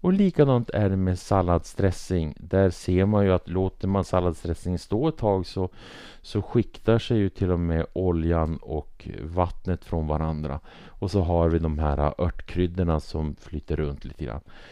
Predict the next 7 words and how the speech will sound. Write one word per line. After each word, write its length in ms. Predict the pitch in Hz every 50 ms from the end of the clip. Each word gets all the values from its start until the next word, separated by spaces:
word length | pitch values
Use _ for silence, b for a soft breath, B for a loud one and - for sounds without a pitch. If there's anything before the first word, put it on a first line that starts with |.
| B B B B
Så 340 | B - - 110 107 107 - -
det 220 | - 95 110 104
här 460 | 98 90 95 110 113 110 101 95 90 -
är 180 | - 90 85 82
en 180 | 82 82 82 76
heterogen 840 | 69 67 95 85 - - - - 90 87 82 80 78 78 76 76
blandning. 520 | 80 82 82 78 76 78 90 147 180 -